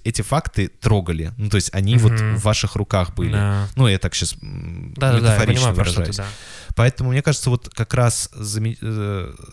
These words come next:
Speaker 1: это вам, м, вас может, м, удерживать от слияния с мнением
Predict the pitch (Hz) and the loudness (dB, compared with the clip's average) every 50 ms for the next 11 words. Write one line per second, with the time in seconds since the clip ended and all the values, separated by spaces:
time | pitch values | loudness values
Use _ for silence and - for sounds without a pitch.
0 | - - - - 110 123 - 131 120 117 107 104 95 - - - 95 98 95 95 | -20 -18 -8 -6 -6 -4 -4 -4 -4 -4 -4 -4 -6 -10 -12 -14 -12 -12 -10 -10
1 | 90 90 92 95 98 104 101 - - - 107 104 104 101 95 95 - - - - | -10 -10 -8 -4 -2 -2 -2 -2 -2 -4 -4 -2 -2 -2 -2 -4 -6 -10 -16 -20
2 | _ _ _ _ - 95 95 92 92 90 90 90 87 87 - - - 110 107 101 | _ _ _ _ -16 -14 -12 -10 -8 -8 -8 -8 -8 -10 -12 -12 -10 -10 -6 -2
3 | 113 127 139 127 113 104 95 92 - 98 98 - - - 104 98 101 107 113 123 | 0 0 2 2 2 2 2 0 0 -4 -4 -4 -2 -2 0 0 2 2 2 2
4 | 123 113 101 95 90 - - - - 101 92 90 90 90 92 92 95 101 104 101 | 0 0 0 -2 -2 -2 -4 -2 0 0 0 0 0 0 0 0 0 -2 -2 -2
5 | 98 92 87 85 82 82 76 - | -2 -2 -2 -2 -2 -4 -6 -8